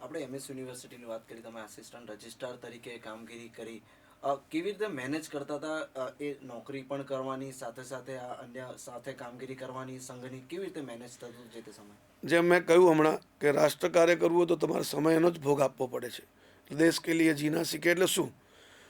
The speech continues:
Speaker 2: તો તમારા ચોવીસ કલાક તો દરેકને મળ્યા જ છે. ચોવીસ કલાકમાંથી વધુમાં વધુ સમય તમારો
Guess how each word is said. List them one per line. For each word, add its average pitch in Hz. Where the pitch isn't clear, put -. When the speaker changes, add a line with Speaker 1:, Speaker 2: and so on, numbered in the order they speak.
Speaker 2:
તો 175
તમારા 180
ચોવીસ 175
કલાક 185
તો 175
દરેકને 165
મળ્યા 151
જ 147
છે. -
ચોવીસ 190
કલાકમાંથી 202
વધુમાં 180
વધુ 165
સમય 160
તમારો 151